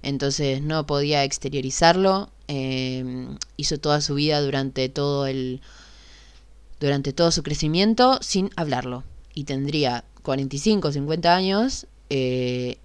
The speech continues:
y t-, no lo había hablado nunca, ni siquiera con su marido, de que s-, del cual estaba casada hace años. Eh, bueno, también te explican un poco que capaz no estaba tan enamorada del marido,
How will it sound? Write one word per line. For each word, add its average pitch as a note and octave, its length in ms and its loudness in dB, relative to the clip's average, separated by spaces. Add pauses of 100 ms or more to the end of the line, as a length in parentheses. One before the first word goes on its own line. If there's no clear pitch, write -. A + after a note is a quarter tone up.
y C#3 140 -6
t-, - 260 -18
no D#3+ 180 -2
lo D#3+ 80 2
había D3+ 160 2
hablado D3 300 0
nunca, C3+ 260 -6
ni C3 80 -6
siquiera F3 260 -2
con E3 140 -2
su C#3+ 140 -6
marido, C#3 340 0
de C3+ 100 0
que C3 100 -10
s-, - 120 -18 (140)
del C#3 320 -6
cual D#3 180 0
estaba D3 560 2 (220)
casada D3 520 2
hace C3+ 320 -2
años. A#2+ 420 -8 (600)
Eh, B2+ 1000 -4 (340)
bueno, F3 240 -2
también C3+ 220 -6
te E3 80 0
explican D3 260 -2
un C3+ 80 -2
poco D#3+ 140 -2
que D#3 100 -2
capaz C3+ 240 -4
no C3+ 140 -8
estaba C3 240 -2
tan B2+ 140 -4
enamorada B2+ 400 -6
del D#3 80 -4
marido, C#3 600 -2